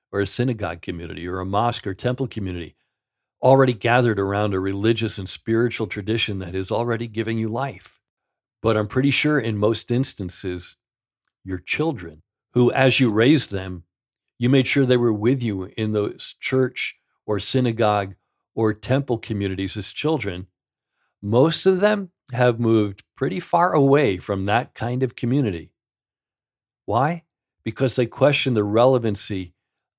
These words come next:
of religion. They question the relevancy of church and don't deem it worthy of their time. In other decades, we could wink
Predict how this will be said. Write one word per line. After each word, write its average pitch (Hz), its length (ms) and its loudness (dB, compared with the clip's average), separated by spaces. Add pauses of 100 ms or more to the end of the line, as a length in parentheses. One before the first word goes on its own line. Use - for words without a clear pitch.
of 98 360 -6
religion. 117 640 0 (1000)
They 110 80 -2
question 135 340 2
the 123 80 4
relevancy 113 800 4 (300)
of 104 160 -6
church - 680 -4 (360)
and 120 240 0
don't 131 320 4 (220)
deem 135 260 2
it 131 180 0 (500)
worthy 131 460 2
of 113 140 2
their 107 160 0
time. 160 500 -8 (580)
In 131 140 4
other 160 260 6
decades, 143 760 -2 (400)
we 123 160 2
could 117 200 2
wink 135 460 0